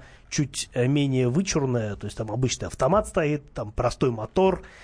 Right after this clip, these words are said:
один и шесть, сто тридцать две силы, по-моему. Э, не сказать, что эта машина прям огонь по характеристикам, но она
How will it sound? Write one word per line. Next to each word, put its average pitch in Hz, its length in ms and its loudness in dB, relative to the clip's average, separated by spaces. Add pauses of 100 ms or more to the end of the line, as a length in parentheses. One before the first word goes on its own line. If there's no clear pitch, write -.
(120)
один 160 280 2
и 151 40 -2
шесть, 165 320 0
сто 147 140 -4
тридцать - 600 -4 (280)
две 123 220 0
силы, 143 280 0
по-моему. 131 540 0 (400)
Э, 120 320 0 (420)
не 165 140 2
сказать, 185 360 2
что 139 140 -4
эта 131 100 -8
машина 147 300 0
прям 131 240 0
огонь 143 340 0
по 127 540 0 (180)
характеристикам, 147 960 0
но 160 360 2
она 147 560 2